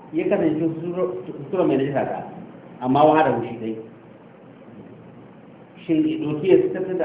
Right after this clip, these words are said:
al'aura shi sallah da shi shara'i na ko wajibi, shi an ka khilafa. Ka hariri, kamar tuhon alhariri,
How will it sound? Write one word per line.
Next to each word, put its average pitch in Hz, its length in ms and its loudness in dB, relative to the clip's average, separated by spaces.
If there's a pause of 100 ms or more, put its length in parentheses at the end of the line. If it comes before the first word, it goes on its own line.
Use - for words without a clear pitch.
al'aura 170 320 0
shi 139 140 -6
sallah 175 260 2
da - 80 -2
shi - 160 -8
shara'i 170 340 0
na 175 140 2 (1200)
ko 143 120 -6
wajibi, 147 420 6
shi - 60 -6
an 135 100 -4
ka - 220 0
khilafa. 101 340 -8 (3000)
Ka 247 80 0
hariri, 196 540 4 (1800)
kamar 175 260 -2
tuhon 196 220 4 (100)
alhariri, 139 460 2